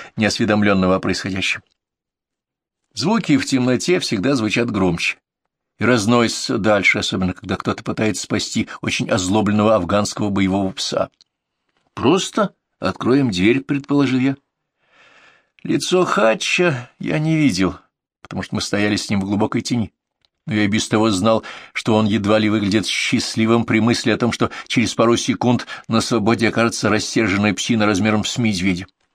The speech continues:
Говоря по правде, я тоже прилива восторга не ощущал. «Готов?» Ответа я ждать не стал. Я пнул дверь изо всей силы. Старый замок не выдержал,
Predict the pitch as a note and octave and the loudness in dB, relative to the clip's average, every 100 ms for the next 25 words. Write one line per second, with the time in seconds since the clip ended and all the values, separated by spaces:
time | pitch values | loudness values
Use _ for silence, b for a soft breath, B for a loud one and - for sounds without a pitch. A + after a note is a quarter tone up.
0 | _ _ _ _ _ - F#2 F2 F2+ E2+ | _ _ _ _ _ -6 -2 -2 -2 -4
1 | G2+ D3+ C#3 C3+ B B D#2 D#2+ A#2 G2 | -2 0 -2 -4 B B -6 -4 0 0
2 | F2+ F#2 F2 F2 E2 D#2+ - B2+ A#2 - | 0 0 2 2 0 -2 -2 -2 -2 -6
3 | b - F#2+ - - - - _ _ _ | b -6 -4 -4 -4 -4 -8 _ _ _
4 | _ _ G#2+ A2+ - E3 - - _ _ | _ _ -6 -2 2 0 0 -12 _ _
5 | _ _ _ _ _ _ - G#2 - - | _ _ _ _ _ _ -8 -6 -2 -2
6 | F3 C3+ F#2 B2 C3+ G#2+ - F#2+ - _ | 0 0 0 -2 -2 -6 -4 -6 -8 _
7 | _ _ _ _ _ _ _ - A#2+ - | _ _ _ _ _ _ _ -4 -4 0
8 | A#2 A2+ F2+ A2+ A2+ F2+ G#2 - A2+ A2 | 2 2 4 2 2 0 -2 -2 -4 -4
9 | - A2 G2+ _ _ _ _ _ _ _ | -4 -6 -6 _ _ _ _ _ _ _
10 | _ _ _ _ - A2+ G2 F#2+ F2+ - | _ _ _ _ -6 -2 0 0 -2 -2
11 | G2+ - D3+ C3+ | 0 0 0 -2